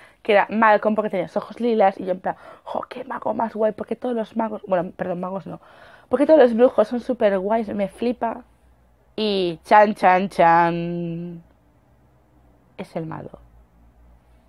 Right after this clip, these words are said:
Mi cara de gilipollas al llegar a ese punto de fue, "¿Qué me estás contando, tío? Yo confiaba en él". Y diríais, "No, confiabas con él, en él porque tenía los ojos lilas".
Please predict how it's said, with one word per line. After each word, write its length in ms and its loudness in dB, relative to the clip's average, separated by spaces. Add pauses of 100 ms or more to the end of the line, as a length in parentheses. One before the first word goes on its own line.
(800)
Mi 140 0
cara 280 8
de 60 4
gilipollas 600 4
al 80 2
llegar 200 4
a 20 8
ese 180 -2
punto 300 -4
de 200 -4
fue, 320 -10 (840)
"¿Qué 120 -8
me 100 -4
estás 240 -4
contando, 640 -6
tío? 400 -12
Yo 160 -14
confiaba 440 -4
en 80 -8
él". 280 -10 (640)
Y 80 -8
diríais, 480 -6 (280)
"No, 140 2 (120)
confiabas 380 0
con 120 0
él, 220 -2 (100)
en 160 -2
él 280 -2
porque 280 -8
tenía 240 -6
los 100 -12
ojos 240 -12
lilas". 440 -14